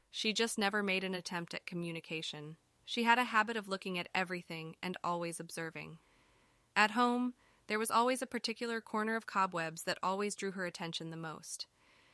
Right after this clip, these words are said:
She spent hours daily observing the old cobwebs and new ones that those spiders made. She would even draw them out on sand or paper whenever her parents let her use it. It was her only focus,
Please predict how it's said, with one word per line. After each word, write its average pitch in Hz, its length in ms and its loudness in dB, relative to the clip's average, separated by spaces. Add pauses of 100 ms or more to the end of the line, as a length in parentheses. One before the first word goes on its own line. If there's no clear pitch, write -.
(100)
She 240 200 0
spent 240 320 2
hours 220 420 2
daily 214 400 2
observing 196 480 0
the 190 160 -6
old 196 300 -2
cobwebs 165 680 -2
and 185 220 -2
new 202 140 0
ones 160 400 -4
that 165 140 -6
those 170 160 -2
spiders 165 440 -4
made. 156 240 -8 (560)
She - 160 2
would 240 140 6
even 269 260 4
draw 233 180 8
them 226 160 2
out 214 200 4
on 214 160 2
sand 214 440 2
or 175 80 -2
paper 196 400 0
whenever 185 360 2
her 196 120 2
parents 196 440 -2
let 175 140 -2
her 175 100 -6
use 196 260 -4
it. 156 160 -6 (560)
It 226 80 8
was 247 160 4
her 240 160 4
only 254 220 4
focus, - 580 -4